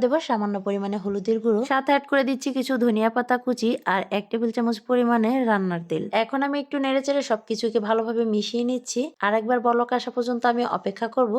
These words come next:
তো already কিন্তু বলক চলে এসেছে। এ পর্যায়ে আমি এর সাথে অ্যাড করে দিচ্ছি আটা। তো আটাটা হচ্ছে পরিমাণ মতো দিতে হবে, আটাটা আমি মেপে দেইনি। আসলে রুটি বানানোর জন্য আপনারা যেরকম ভাবে ডোটা তৈরি করেন, ঠিক সেই রকম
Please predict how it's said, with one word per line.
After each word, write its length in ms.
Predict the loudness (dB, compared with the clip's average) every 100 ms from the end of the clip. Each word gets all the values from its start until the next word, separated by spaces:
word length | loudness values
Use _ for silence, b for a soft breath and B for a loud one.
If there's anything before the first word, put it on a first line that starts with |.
| 0
তো 40 | 4 4
already 300 | 4 0 -2
কিন্তু 180 | -2 0 2
বলক 200 | 2 2 -2
চলে 180 | 0 0 -2
এসেছে। 240 | -2 -2 0
এ 20 | 0
পর্যায়ে 280 | -2 -2 0 0
আমি 100 | -2
এর 60 | -2
সাথে 180 | -2 0 0
অ্যাড 140 | -2 -4
করে 140 | -4 -2
দিচ্ছি 300 | -6 -6 -8 -4 -4
আটা। 180 | 0 0 2
তো 40 | 2 2
আটাটা 320 | 2 2 4 2 0
হচ্ছে 220 | -4 -2 -2
পরিমাণ 280 | 0 -2 0 -2
মতো 140 | -2 -2 -2
দিতে 180 | -2 -2
হবে, 160 | 2 2
আটাটা 240 | 2 0 0
আমি 100 | 0 0
মেপে 220 | -2 -2 0
দেইনি। 260 | 2 0 -2 -4 -6
আসলে 220 | 2 2 4
রুটি 200 | 2 2
বানানোর 320 | 2 2 0 0
জন্য 140 | 2 2 0
আপনারা 260 | 0 2 2 2
যেরকম 340 | 0 0 0 0
ভাবে 160 | 2 2
ডোটা 240 | 2 0 0 0
তৈরি 200 | 2 2 2
করেন, 220 | 2 0 -4
ঠিক 100 | -6 0
সেই 120 | 2 2
রকম 180 | 2